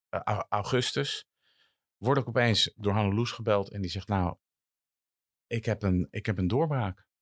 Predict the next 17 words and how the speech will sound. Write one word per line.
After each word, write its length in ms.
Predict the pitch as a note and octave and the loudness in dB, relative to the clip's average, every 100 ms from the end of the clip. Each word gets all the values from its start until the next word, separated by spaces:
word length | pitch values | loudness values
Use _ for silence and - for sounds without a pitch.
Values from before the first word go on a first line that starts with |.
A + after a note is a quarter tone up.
| _ _ | _ _
Eh, 560 | G#2 G2 G2+ G2+ F#2+ - | -6 -4 -4 -4 -6 -6
ik 160 | A2+ G#2+ | -6 -4
was 120 | G#2 | -2
met 180 | G#2 - | -2 -2
vakantie, 560 | - A2+ G#2 G2+ F#2 | 0 0 0 -4 -8
eh, 460 | G2 F#2+ F#2 - G2+ | -8 -6 -6 -6 -4
en 320 | G2 D#2 - | -4 -4 -10
Hannelore 500 | - A2 G#2+ G#2+ G2+ | -6 -2 0 0 -2
die 120 | G2 | -4
zegt 240 | F#2 F#2 - | -4 -6 -4
van, 140 | G2+ | -4
ja, 160 | G#2 F#2 | -2 -2
ik, 180 | G2 - | -4 -6
eh, 140 | - | -8
ik 160 | - G2+ | -8 -6
heb, 220 | G2+ | -8
eh, 60 | - | -6